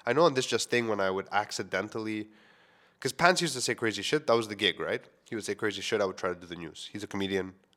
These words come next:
I was whatever I was. I was the straight man in the equation. So, like, a few times I retracted stuff. Like, I put, like, a little thing under saying, "After the story,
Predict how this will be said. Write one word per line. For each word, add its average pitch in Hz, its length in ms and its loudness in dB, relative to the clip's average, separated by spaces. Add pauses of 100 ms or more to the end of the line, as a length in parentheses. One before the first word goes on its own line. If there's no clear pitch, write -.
(100)
I 95 120 -2
was 90 280 -4
whatever 80 260 -4
I 73 60 -12
was. - 320 -14
I 92 40 -8
was 95 120 -8
the 90 80 -6
straight - 240 -8
man 76 160 -10
in 76 100 -14
the 76 60 -14
equation. - 380 -14 (1600)
So, - 140 -4
like, 117 140 6
a 110 80 2
few - 220 -4
times 110 340 4
I 98 80 2
retracted 104 640 0
stuff. - 280 -2
Like, 101 100 0
I 101 80 2
put, - 160 0
like, 104 220 0
a 95 60 2
little 95 240 0
thing 107 200 0
under 98 160 2
saying, 107 320 -2
"After 104 380 2
the 98 80 -4
story, 98 260 2